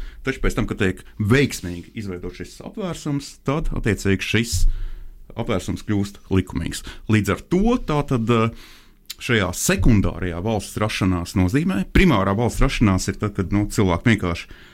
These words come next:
ā, mainās sabiedrības formācijas un izveidojas valsts. Sekundārā ir tad, kad, ā, notiek šī pašapziņa un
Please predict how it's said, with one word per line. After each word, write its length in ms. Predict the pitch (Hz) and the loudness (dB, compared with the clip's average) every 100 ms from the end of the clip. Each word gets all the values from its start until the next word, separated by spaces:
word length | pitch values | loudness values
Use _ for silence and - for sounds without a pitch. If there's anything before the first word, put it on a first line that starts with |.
| - - | -20 -10
ā, 200 | - 92 92 92 - - - - | -2 2 4 2 -2 -20 -20 -2
mainās 420 | 104 104 107 80 - | 2 4 4 2 0
sabiedrības 400 | 95 87 95 - | 0 0 -2 0
formācijas 640 | 180 196 123 101 104 90 | 2 4 4 4 2 4
un 80 | 117 | 4
izveidojas 460 | 104 98 95 98 - | 4 4 2 0 0
valsts. 300 | 110 98 151 | 0 0 -2
Sekundārā 500 | 151 110 101 101 98 | 2 2 2 2 2
ir 120 | 92 | 2
tad, 160 | 117 - | 2 2
kad, 160 | 98 87 | -2 2
ā, 200 | 92 98 | 2 4
notiek 260 | 107 90 | 4 2
šī 140 | 82 92 | -2 -4
pašapziņa 600 | - 151 127 90 104 - | -2 0 0 0 -4 -2
un 220 | 170 127 | 4 6